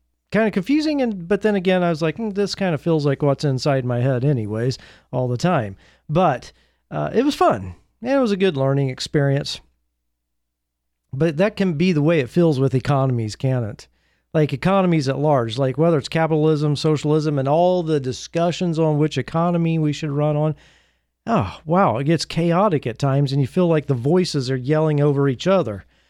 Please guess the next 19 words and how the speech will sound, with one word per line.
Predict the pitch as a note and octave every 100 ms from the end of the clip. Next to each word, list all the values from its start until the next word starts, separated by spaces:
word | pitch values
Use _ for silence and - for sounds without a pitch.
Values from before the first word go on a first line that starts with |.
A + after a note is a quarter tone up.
| _ _
So | - F3
today, | D#3+ F#3+ A3 F3
let's | F3 -
bring | E3+ F#3+ F3
some, | - D#3+ B2 C3
again, | C3+ D#3+ C3+ A#2
common | - - D3 E3 D#3+ C#3
sense. | - - C#3 F#2 - - _ _ _
Let's | D3+ C#3
bring | C#3 E3+ E3 C#3+ -
some, | - D#3+ C#3+ C3+ D3
some | C#3+ D#3 C#3
unified | C#3+ E3+ D3+ - D3 C#3+ B2+ - _ _ -
discussion | B2+ - - D#3+ D3+ D3
around | C3 B2+ D3 D3 C3+
the | C3
discussion | B2 A#2+ - D#3 D#3 - B2+
of | B2+ C#3+ B2
economy | D#3+ - - - E3 E3 A#2+ A2 G#2+